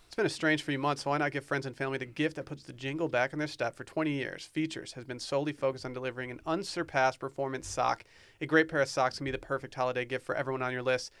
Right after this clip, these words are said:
And with Features, every pair feels like a custom fit. We've gotten a bunch of these in the mail. Not gonna lie, wore a pair golfing the other day. I wear a pair pretty much every time I go golfing at this point because they've got some socks that are just perfect for it.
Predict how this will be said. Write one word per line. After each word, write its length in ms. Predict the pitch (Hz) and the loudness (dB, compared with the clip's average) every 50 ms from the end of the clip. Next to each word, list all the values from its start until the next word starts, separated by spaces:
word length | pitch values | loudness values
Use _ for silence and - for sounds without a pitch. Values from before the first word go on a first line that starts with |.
| - - | -6 -4
And 80 | 151 | -4
with 100 | 131 143 | -4 0
Features, 380 | - - 185 202 190 156 139 - | 2 2 4 4 4 0 0 2
every 200 | - 156 151 151 | 2 2 2 2
pair 180 | 147 151 143 135 | 2 0 -2 0
feels 200 | 139 151 143 127 | 0 0 0 0
like 100 | 131 123 | -2 -4
a 40 | 127 | -6
custom 380 | - - 143 131 - - 120 | -2 0 0 0 0 -4 -14
fit. 440 | - - - - 156 143 - - - - - - - - - - - - - | -14 -4 2 4 6 6 6 4 -2 -18 -20 -20 -20 -20 -20 -20 -14 -6 -2
We've 120 | 160 147 | 8 12
gotten 180 | 180 190 190 185 | 12 12 12 12
a 40 | |
bunch 180 | 165 175 165 156 | 12 8 8 8
of 40 | 165 | 4
these 120 | 160 156 151 | 2 2 2
in 80 | 147 | 2
the 40 | 139 | 2
mail. 260 | 135 131 123 113 - - - - - - - - - | 2 2 2 2 0 -6 -14 -20 -20 -20 -20 0 6
Not 160 | 160 170 190 185 | 8 8 8 8
gonna 100 | 190 185 | 6 6
lie, 220 | 160 151 143 175 185 - 151 139 | 8 8 8 6 4 0 -6 -2
wore 240 | 135 143 147 143 139 | 2 4 4 4 4
a 260 | 147 143 139 139 139 | 2 2 0 0 -2
pair 380 | 139 - 156 143 143 135 139 | -2 -2 0 2 4 2 2
golfing 420 | 131 123 131 139 143 151 - 165 151 | 2 2 4 4 4 4 2 0 -2
the 100 | 151 147 | 0 0
other 120 | 143 143 | 0 0
day. 220 | 135 165 185 214 208 - - - - - - - - _ - | 2 4 4 2 2 -2 -12 -18 -18 -20 -20 -20 -18 _ 0
I 100 | 147 143 | 0 4
wear 200 | 135 143 139 139 | 6 8 10 8
a 40 | 139 | 8
pair 180 | 139 147 143 139 | 8 6 4 4
pretty 160 | 135 - 165 | 4 2 0
much 140 | 170 156 143 | 0 2 2
every 160 | 170 170 175 | 2 2 0
time 180 | 147 139 127 123 | 0 -2 -2 -2
I 80 | 127 123 | -2 -2
go 100 | 123 123 | -2 -2
golfing 340 | 120 131 127 127 - 135 131 | 0 0 0 0 -2 -4 -6
at 80 | 127 | -4
this 140 | - 135 135 | -4 -6 -6
point 260 | - - 139 156 - | -6 -4 -4 -4 -4
because 160 | 147 135 135 131 | -6 -8 -6 -4
they've 160 | 135 131 131 | -4 -2 0
got 140 | 135 127 - | -2 -2 -2
some 120 | - 127 | -4 -8
socks 300 | - - 139 131 127 - | -4 -2 0 0 0 -2
that 60 | 123 123 | -4 -6
are 60 | 123 | -6
just 280 | 120 127 - - - - | -6 -8 -10 -12 -14 -14
perfect 520 | - - - 175 190 185 - 151 135 - | -14 -10 -4 0 0 0 0 -2 -4 -6
for 280 | - - 127 123 123 131 | -8 -4 0 4 6 4
it. 100 | 143 | 4